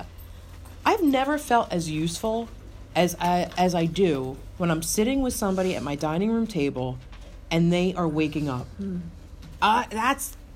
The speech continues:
Speaker 1: oh, put me to work. Put me to work. It's the most exciting. I am an ex-, effects-driven woman.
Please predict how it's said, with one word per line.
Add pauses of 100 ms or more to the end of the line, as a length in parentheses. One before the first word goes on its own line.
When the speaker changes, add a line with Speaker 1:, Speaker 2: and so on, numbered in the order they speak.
(580)
Speaker 1:
oh,
put
me
to
work. (280)
Put
me
to
work.
It's
the
most
exciting. (1080)
I
am
an
ex-,
effects-driven
woman.